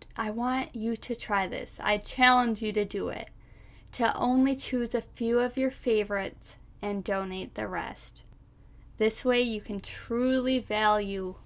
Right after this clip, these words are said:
what you decide to keep. So pause this, be very real with yourself on what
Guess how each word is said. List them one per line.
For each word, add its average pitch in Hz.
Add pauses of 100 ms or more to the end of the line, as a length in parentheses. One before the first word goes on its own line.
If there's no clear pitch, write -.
what 208
you 208
decide 196
to 196
keep. - (960)
So 214
pause 254
this, 262 (640)
be 226
very 240
real 254
with 254
yourself 233 (420)
on 208
what 220